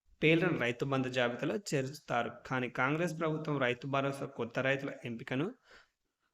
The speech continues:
ప్రత్యేకంగా రేషన్ కార్డుకు సంబంధం ఉన్నట్టు, ఉన్నటువంటి గ్యారంటీల దరఖాస్తు చేర్చింది. దీని ఏ మేరకు సక్సెస్ అవుతుందో పరిశీలించక ఓ నిర్ణయం తీసుకునే అవకాశం ఉన్నదని తెలిసింది.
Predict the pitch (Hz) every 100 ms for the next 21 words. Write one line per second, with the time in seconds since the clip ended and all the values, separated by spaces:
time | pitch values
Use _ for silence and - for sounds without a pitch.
0 | _ - 165 170 170 170 170 175 135 123
1 | 139 135 127 123 160 135 123 127 127 -
2 | 123 127 117 - 123 117 - _ - 131
3 | 135 139 135 131 127 143 262 - - _
4 | _ - 131 156 170 196 202 190 147 131
5 | - 135 156 220 214 - 117 123 - 127
6 | 131 135 127 123 147 - - - _ _
7 | 160 143 147 - - 170 147 143 131 139
8 | 135 147 190 - 123 120 147 139 131 131
9 | - 127 127 123 123 135 147 143 123 -
10 | 135 139 120 117 - 120 139 - 120 123
11 | 120 123 156 - - - _ - _ _
12 | _ _ _ _ _ - 123 117 110 123
13 | 117 120